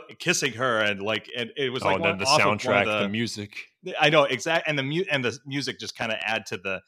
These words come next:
Speaker 1: sorta camp of it all, but,
Speaker 2: Hmm.
Speaker 1: um, the battle sequences, though, were insane. I mean, it was, like, just the brutality of war. Michael Mann really portrayed this very well, and I felt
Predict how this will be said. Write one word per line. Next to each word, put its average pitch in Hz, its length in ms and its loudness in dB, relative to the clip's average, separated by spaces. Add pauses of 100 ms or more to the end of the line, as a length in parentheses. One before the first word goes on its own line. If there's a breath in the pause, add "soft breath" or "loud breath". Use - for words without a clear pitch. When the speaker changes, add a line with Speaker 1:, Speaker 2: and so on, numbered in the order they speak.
(120 soft breath)
Speaker 1:
sorta 160 260 -2
camp 117 500 -4
of 185 200 -2
it 202 160 -2
all, 208 260 -2 (100)
but, 123 320 4 (100)
Speaker 2:
Hmm. 92 300 -6 (140)
Speaker 1:
um, 117 420 4 (140)
the 123 140 -2
battle 139 420 0
sequences, 104 720 -10
though, 95 340 -8 (180)
were 110 500 -4 (200)
insane. 135 600 -8 (100)
I 101 120 -6
mean, 101 320 -8
it 127 100 -6
was, 117 240 -8 (320)
like, 113 240 -6
just - 180 -12
the 131 80 -14
brutality 120 800 -4
of 104 260 -6 (160)
war. 101 640 -4 (460 soft breath)
Michael 117 260 -2
Mann 104 340 -6
really 104 400 -2 (140)
portrayed 113 600 -6
this - 480 -4 (120)
very 131 320 0
well, 104 480 -2
and 104 240 0 (180)
I 117 80 0
felt 120 400 -2